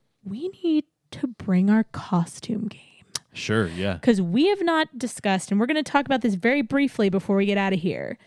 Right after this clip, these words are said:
Speaker 1: is the costumes that people
Speaker 2: Yeah,
Speaker 1: were wearing.
Speaker 2: really impressive.
Speaker 1: So
Speaker 2: Some
Speaker 1: go-
Speaker 2: of them were like, "How the heck do you run in that?" <laughs>
Speaker 1: We had people who were dressed up like Spaceship Earth.
Speaker 2: Yeah.
Speaker 1: Like, you know,
Speaker 2: And Tower of Terror. <laughs>
Speaker 1: Tower of Terror. Like, people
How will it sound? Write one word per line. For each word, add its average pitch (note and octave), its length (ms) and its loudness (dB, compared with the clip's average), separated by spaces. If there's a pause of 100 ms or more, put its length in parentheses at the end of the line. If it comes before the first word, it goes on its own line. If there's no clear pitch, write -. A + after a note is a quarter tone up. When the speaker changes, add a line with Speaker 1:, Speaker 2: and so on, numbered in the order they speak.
(560)
Speaker 1:
is G3 240 2
the F3+ 160 0
costumes G3 920 0
that D#3+ 160 -6
people E3 340 -4
Speaker 2:
Yeah, G#2+ 200 2
Speaker 1:
were F2+ 60 -2
wearing. - 260 -4
Speaker 2:
really D#3+ 160 6
impressive. B2+ 440 0 (500)
Speaker 1:
So A3+ 640 2 (1200)
Speaker 2:
Some E3 160 2
Speaker 1:
go- - 60 6
Speaker 2:
of D3 40 6
them A2+ 80 4
were G#2+ 60 0
like, G2 200 -2
"How C3+ 80 -4
the C3+ 80 -4
heck C3 140 -2
do A2+ 80 -6
you G2 80 -2
run G#2 180 0
in F2 100 -4
that?" D2+ 200 -16 (300)
<laughs> - 220 -4
Speaker 1:
We D4+ 100 4
had G#4 140 0
people - 420 4
who - 180 6
were C4 100 6
dressed A#3+ 340 0
up A3 180 0
like G3 220 0
Spaceship - 500 0
Earth. F#3+ 440 0
Speaker 2:
Yeah. G#2+ 280 0 (380)
Speaker 1:
Like, G3+ 420 0
you G#3 160 0
know, F#3+ 320 4
Speaker 2:
And - 60 -12
Tower G#2 240 0
of F2 80 -6
Terror. - 280 -6
<laughs> - 40 -8
Speaker 1:
Tower A#3+ 320 6
of A3+ 80 -2
Terror. A3 240 0
Like, A3 160 0
people G4+ 200 0